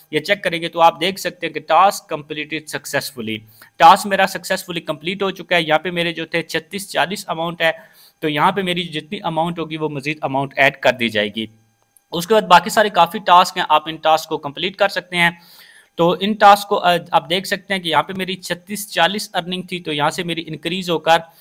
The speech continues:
जो एक पॉइंट थी वो पॉइंट कम होकर मेरी अर्निंग मजीद, अ, सेवेंटी फ़ोर पॉइंट फ़ोर फ़ोर हो चुकी है।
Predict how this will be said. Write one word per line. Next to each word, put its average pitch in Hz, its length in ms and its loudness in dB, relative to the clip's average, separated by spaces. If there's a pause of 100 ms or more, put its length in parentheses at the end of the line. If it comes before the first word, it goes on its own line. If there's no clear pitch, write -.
(280)
जो 165 200 -4
एक 208 280 2
पॉइंट 175 320 -4
थी 180 120 -6
वो 165 180 -6
पॉइंट 170 340 -4
कम 190 140 -2
होकर 175 260 -6
मेरी 165 160 -8
अर्निंग 160 400 -8
मजीद, 160 340 -6
अ, - 440 -6
सेवेंटी 156 400 -2
फ़ोर 170 260 -4
पॉइंट 165 280 -4
फ़ोर 156 320 -4
फ़ोर 160 160 -4
हो 143 220 -4
चुकी 117 320 -12
है। 113 220 0